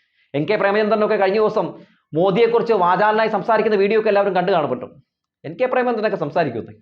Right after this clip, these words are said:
കാരണം കണ്ടതാണല്ലോ, മോദി വിളിച്ച വിരുന്നിൽ പോയി പങ്കെടുത്ത് ചായയും കുടിച്ച് സെൽഫി കൊടുത്ത് അവസാനം മാധ്യമങ്ങളിലൊക്കെ അത് പ്രചരിച്ചപ്പോൾ എന്തിന് അതിനെ വാഴ്ത്തിക്കൊണ്ട് അത് നിഷേധിക്കാതെ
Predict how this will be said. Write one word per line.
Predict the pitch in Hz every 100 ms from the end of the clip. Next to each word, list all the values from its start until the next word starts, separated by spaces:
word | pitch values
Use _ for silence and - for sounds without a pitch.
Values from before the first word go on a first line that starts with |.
| -
കാരണം | 147 175 135 - _ _ _ _ _ -
കണ്ടതാണല്ലോ, | 196 240 233 214 196 160 170
മോദി | 180 208 214
വിളിച്ച | 196 202
വിരുന്നിൽ | 180 196
പോയി | 190 185
പങ്കെടുത്ത് | 185 175 180 185
ചായയും | 185 175 196
കുടിച്ച് | 185 180
സെൽഫി | 170 170 170
കൊടുത്ത് | 190 175
അവസാനം | 165 165 190 165 - - _
മാധ്യമങ്ങളിലൊക്കെ | 131 151 185 190 180 175
അത് | 160 170 165
പ്രചരിച്ചപ്പോൾ | 147 139 160 170 180 143 - - _ _ -
എന്തിന് | 175 185
അതിനെ | 165 202
വാഴ്ത്തിക്കൊണ്ട് | 220 208 208 214 208 185 180 180 _ _ -
അത് | 170 190
നിഷേധിക്കാതെ | 185 233 226 233 202 185 175